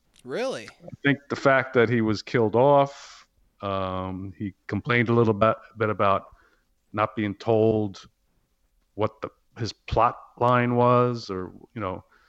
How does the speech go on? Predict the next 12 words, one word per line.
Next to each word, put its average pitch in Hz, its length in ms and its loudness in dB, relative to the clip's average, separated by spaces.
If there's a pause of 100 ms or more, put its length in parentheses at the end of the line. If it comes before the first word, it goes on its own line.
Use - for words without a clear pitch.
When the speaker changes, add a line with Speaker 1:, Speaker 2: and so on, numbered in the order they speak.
(760)
Speaker 2:
he 117 100 -10
said 131 220 -2
he 127 100 2
assumed 143 540 2
that 117 160 2
his 135 220 -2
plot 127 440 0
line 127 260 -2
was 113 200 -4
to - 100 -8
s-, - 180 -12 (240)
to 104 280 -4